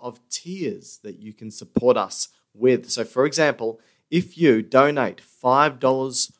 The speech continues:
or more per month, you'll receive Doctor Matt and Doctor Mike's medical merchandise. So you may get a hat,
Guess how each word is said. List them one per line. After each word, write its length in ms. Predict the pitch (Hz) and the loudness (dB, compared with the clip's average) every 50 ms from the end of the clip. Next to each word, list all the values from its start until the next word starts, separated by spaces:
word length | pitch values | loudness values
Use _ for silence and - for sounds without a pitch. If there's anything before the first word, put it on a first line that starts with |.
| _ _ _ | _ _ _
or 180 | 127 160 185 | 8 8 8
more 320 | 196 180 165 156 147 147 147 | 8 8 8 8 8 8 6
per 320 | 147 - - 139 139 156 | 4 2 2 2 2 -2
month, 540 | 156 147 135 110 92 - _ - - - _ _ _ _ _ _ _ _ _ _ _ _ _ _ | -2 -2 -4 -4 -4 -6 _ -20 -20 -20 _ _ _ _ _ _ _ _ _ _ _ _ _ _
you'll 180 | _ 123 135 139 | _ 4 4 4
receive 340 | 135 131 131 - 117 113 110 | 4 4 2 2 0 0 0
Doctor 260 | - 117 113 - 123 | -4 -4 -4 -6 -12
Matt 140 | 113 110 92 | -12 -12 -12
and 80 | 104 | -10
Doctor 240 | 104 107 101 - - | -12 -14 -14 -14 -18
Mike's 420 | 104 98 98 101 95 - - - - | -10 -6 -4 -4 -4 -6 -10 -16 -18
medical 560 | 98 101 107 113 120 117 120 123 123 123 120 | -18 -20 -12 -8 -8 -8 -8 -8 -8 -8 -8
merchandise. 1040 | 123 120 120 123 127 131 - - 139 127 120 107 113 104 104 95 87 - - - - - _ _ _ | -8 -8 0 0 0 0 2 -2 -6 -6 -6 -4 -2 0 0 0 -2 -6 -8 -10 -10 -12 _ _ _
So 140 | - - | -10 -6
you 80 | 117 117 | -6 -4
may 160 | 117 117 113 | -4 -4 -8
get 160 | 110 113 110 | -6 -4 -4
a 60 | 95 92 | -6 -6
hat, 460 | - - - 127 131 127 _ - | -8 -12 -16 -18 -18 -18 _ -20